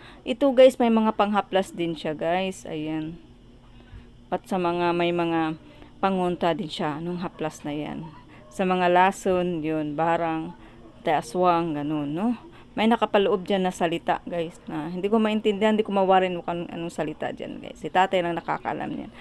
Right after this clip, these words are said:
Okay, so, guys, may number po si tatay sa mga nais pong, ah, tumawag sa kanya, bum-, bumili ng mga ganito sa kanya, may number siya, no? Ilalagay ko dyan sa screen. Tatawagan nyo lang siya, guys,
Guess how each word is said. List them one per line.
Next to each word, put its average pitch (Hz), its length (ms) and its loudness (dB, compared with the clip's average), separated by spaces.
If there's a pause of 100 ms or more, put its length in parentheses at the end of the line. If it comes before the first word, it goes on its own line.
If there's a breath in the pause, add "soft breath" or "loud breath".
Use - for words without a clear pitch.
(260 loud breath)
Okay, 254 320 4
so, 269 240 6
guys, 269 320 6
may 233 160 6
number 220 400 6
po 208 160 2
si 208 160 0
tatay 196 400 4
sa 208 160 2
mga 185 240 4
nais 180 400 2
pong, 175 320 0 (400 loud breath)
ah, 175 480 6 (1120 loud breath)
tumawag 185 400 6
sa - 80 -8
kanya, 226 720 4
bum-, 180 400 -2
bumili 185 400 0
ng 180 80 2
mga 175 400 0 (400 loud breath)
ganito 180 320 0
sa - 160 -6
kanya, 208 400 6
may 202 160 4
number 180 400 2
siya, 160 240 -2
no? 165 80 -2
Ilalagay 190 480 6
ko 170 160 -4
dyan 175 160 0
sa - 160 -4
screen. - 480 -6
Tatawagan 220 560 2
nyo 170 160 -4
lang 156 160 -2
siya, 156 160 -6
guys, 151 320 -8